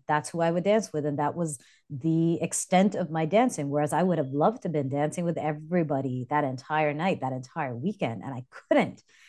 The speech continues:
And it was painful to me. Like, yes, I was smiling and happy to see people and talk to people, but I was crying inside that I couldn't fucking dance,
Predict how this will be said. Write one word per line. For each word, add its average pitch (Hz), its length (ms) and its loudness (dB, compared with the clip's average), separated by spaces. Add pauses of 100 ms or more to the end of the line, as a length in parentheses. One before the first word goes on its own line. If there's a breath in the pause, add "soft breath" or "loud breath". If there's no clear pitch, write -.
(140 soft breath)
And 170 100 4
it 160 40 2
was 156 180 0 (120)
painful 226 680 4
to 143 120 -12
me. 123 200 -12
Like, 160 220 -2 (280 soft breath)
yes, 233 260 6
I 208 80 6
was 185 180 4
smiling 165 520 2
and 151 100 -2
happy 156 720 -2
to 160 100 -4
see 160 260 -4
people 151 480 -4
and 143 120 -4
talk 156 280 -4
to 180 80 -6
people, 160 300 -6
but 139 240 -4 (560 soft breath)
I 175 140 6
was 240 160 6
crying 208 440 0
inside 127 480 -2
that 131 120 -4
I 131 80 -4
couldn't 139 380 -10
fucking 131 300 -8
dance, 117 420 -14